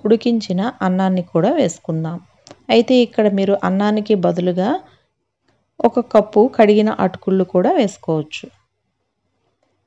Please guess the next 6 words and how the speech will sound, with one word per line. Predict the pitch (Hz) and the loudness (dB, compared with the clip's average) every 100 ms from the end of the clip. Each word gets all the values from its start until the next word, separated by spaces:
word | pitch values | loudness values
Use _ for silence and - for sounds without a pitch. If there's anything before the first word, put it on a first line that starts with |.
| - _ _ _ - | -20 _ _ _ 2
అయితే | 240 240 254 | 2 6 4
మిక్సీలో | 254 226 214 - 254 254 | 6 2 -2 0 4 4
కనుక | 247 214 190 202 247 | 4 -2 0 0 2
మరీ | 226 208 240 | 2 2 2
మెత్తగా | 208 196 - 226 254 | 0 -4 -2 4 4
కాకుండా | 247 196 190 175 180 | 4 -2 -2 -4 0